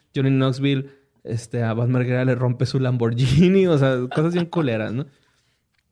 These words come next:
Eh, Don organizó el G-Force Proving Ground junto con Jessica Chobot, que fue estrenada el catorce de no-, de junio del dos mil once.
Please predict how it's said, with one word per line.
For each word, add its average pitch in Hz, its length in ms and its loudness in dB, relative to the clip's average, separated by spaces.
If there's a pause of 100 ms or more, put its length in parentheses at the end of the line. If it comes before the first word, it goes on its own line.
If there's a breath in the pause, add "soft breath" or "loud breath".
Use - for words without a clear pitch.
(500)
Eh, 147 220 0
Don 185 160 2
organizó 196 440 2
el 175 120 2
G-Force 185 520 0
Proving 185 360 0
Ground 185 320 -2 (300 soft breath)
junto 147 300 -4
con 143 140 0
Jessica 147 360 -2
Chobot, 175 540 -2
que 131 240 0
fue 139 140 -2
estrenada 147 320 0
el 151 80 -2
catorce 135 320 -2
de - 20 0
no-, 139 220 0
de 139 120 -2
junio 208 320 2
del 131 200 0
dos 120 120 -4
mil 123 180 -2
once. 110 340 -6